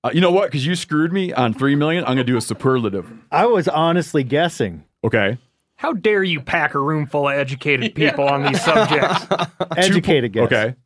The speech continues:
Speaker 1: Let me, let me hit it with a, let me hit it with a thing that makes it seem impressive. Greater, a greater landmass than Yellowstone National Park. A greater landmass,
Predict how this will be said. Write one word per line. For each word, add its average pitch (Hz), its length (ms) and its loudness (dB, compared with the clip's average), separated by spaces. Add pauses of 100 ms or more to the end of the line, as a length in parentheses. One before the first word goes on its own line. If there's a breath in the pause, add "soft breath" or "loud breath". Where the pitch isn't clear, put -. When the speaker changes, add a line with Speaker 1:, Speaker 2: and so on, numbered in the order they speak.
(680)
Speaker 1:
Let 113 120 -2
me, 120 120 -2
let 120 140 0
me 123 80 2
hit 127 140 2
it 107 40 -2
with 110 180 -2
a, 98 220 -2
let 113 140 -4
me 117 80 0
hit 123 80 2
it 120 40 2
with 107 120 0
a 104 60 -2
thing 117 160 -2
that 101 60 -4
makes 104 200 -2
it 90 60 -12
seem 98 280 -4
impressive. 120 460 -4 (1120)
Greater, 135 680 0 (100)
a 117 80 0
greater 127 320 2
landmass 120 540 -2
than 110 100 -2
Yellowstone 110 380 -2
National 104 340 -4
Park. 101 280 -4 (760)
A 120 60 -2
greater 156 420 2
landmass, 180 600 -2